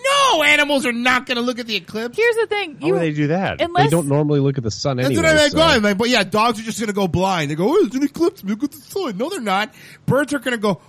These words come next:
Speaker 1: "Oh, let me look at the sun really quick." That's not how they work.
Speaker 3: They're
Speaker 2: Unless
Speaker 3: just gonna be like, "Oh, it's dark because there's clouds out."
Speaker 1: Yeah.
Speaker 2: Yeah.
Speaker 3: That's
Speaker 2: It
Speaker 3: the only thing they would think.
Speaker 2: And if you weren't in the totality area, you really couldn't see the eclipse even happening unless you had the,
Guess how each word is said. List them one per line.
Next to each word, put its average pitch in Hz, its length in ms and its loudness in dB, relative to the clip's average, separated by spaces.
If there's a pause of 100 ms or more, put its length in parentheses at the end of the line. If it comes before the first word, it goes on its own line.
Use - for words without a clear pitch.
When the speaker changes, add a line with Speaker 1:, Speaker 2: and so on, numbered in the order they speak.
Speaker 1:
"Oh, 508 180 0
let 453 80 -2
me 480 80 -2
look 494 140 0
at 494 80 -4
the 415 80 -6
sun 440 320 -2
really 240 180 -2
quick." 170 480 -8
That's 240 220 -18
not 330 160 -8
how 302 80 -6
they 285 140 -6
work. 240 360 -4
Speaker 3:
They're 277 120 -6
Speaker 2:
Unless 311 180 2
Speaker 3:
just 359 100 -2
gonna 190 120 -2
be 190 60 2
like, 175 320 0
"Oh, 175 280 2
it's - 300 -4
dark 147 340 -2
because 123 540 -4
there's 104 220 -2
clouds 131 440 -4
out." 71 300 -10
Speaker 1:
Yeah. 147 340 -8
Speaker 2:
Yeah. 208 360 -2 (140)
Speaker 3:
That's 277 200 -2
Speaker 2:
It - 20 -12
Speaker 3:
the 156 60 -6
only 160 200 0
thing 165 140 0
they 156 40 -2
would 135 140 -2
think. 104 380 -4
Speaker 2:
And 285 160 -2
if 302 100 -4
you 302 160 -2
weren't 339 240 -2
in 320 100 -4
the 302 120 -2
totality 254 640 -2
area, 240 360 -4
you 226 200 -4
really 247 300 -4
couldn't 240 340 -8
see 240 300 -8
the 226 160 -8
eclipse 214 400 -8
even 220 260 -10
happening 196 760 -4
unless 214 380 -6
you 226 80 -8
had 208 180 -6
the, 190 140 -6